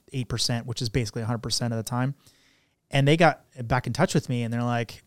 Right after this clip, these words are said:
you know, "Why did you waste so much time doing this? Like, you should have been testing these other things." And, like, it, uh, later I found out, actually, we were the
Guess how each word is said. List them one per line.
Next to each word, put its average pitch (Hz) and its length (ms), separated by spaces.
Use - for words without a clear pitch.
you 135 80
know, 127 120
"Why 165 200
did 196 120
you 170 80
waste 160 180
so 180 120
much 143 160
time 160 420
doing 175 320
this? 165 340
Like, 131 220
you 143 160
should 190 160
have 170 40
been 151 100
testing 147 260
these 120 140
other 127 160
things." 160 600
And, 127 160
like, 117 200
it, 127 140
uh, 123 220
later 143 260
I 123 80
found 123 300
out, 120 260
actually, 120 400
we 123 160
were 165 100
the 135 140